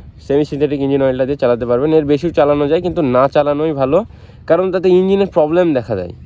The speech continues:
তো এই বিষয়গুলো অবশ্যই মাথায় রাখবেন। আর আপনারা খেয়াল করবেন যে যখন ইঞ্জিন অয়েল বেশি কিলোমিটার চালায় ফেলবেন, তখন আপনাদের বাইকের ইঞ্জিনে কিন্তু একটু ভাইব্রেশন তৈরি হবে, আর আগের মতো স্মুথনেস থাকবে না। তো সেই বিষয়টা মাথায় রেখে অবশ্যই ইঞ্জিন অয়েলটা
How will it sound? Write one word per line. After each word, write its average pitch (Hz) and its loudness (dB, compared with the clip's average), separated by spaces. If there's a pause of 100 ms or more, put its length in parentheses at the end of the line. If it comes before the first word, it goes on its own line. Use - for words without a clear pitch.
(600)
তো - -10
এই 185 0
বিষয়গুলো 190 4
অবশ্যই 175 0
মাথায় 165 2
রাখবেন। 139 0 (800)
আর 123 2
আপনারা 160 2 (180)
খেয়াল 170 0
করবেন 170 0 (100)
যে 165 0 (1800)
যখন 160 2
ইঞ্জিন 190 4
অয়েল 190 4
বেশি 185 -2 (340)
কিলোমিটার 185 2
চালায় 170 2
ফেলবেন, 165 -2
তখন 165 0
আপনাদের 156 0
বাইকের 147 0
ইঞ্জিনে 156 -2
কিন্তু 147 -4 (180)
একটু 139 -6
ভাইব্রেশন 147 2
তৈরি 143 -2
হবে, 135 -2 (520)
আর 123 2
আগের 143 2
মতো 151 -4
স্মুথনেস 143 -4
থাকবে 127 -2
না। 139 0
তো 139 -6 (220)
সেই 147 -2
বিষয়টা 139 -2
মাথায় 135 0
রেখে 139 -4
অবশ্যই 143 -2
ইঞ্জিন 135 -2
অয়েলটা 135 0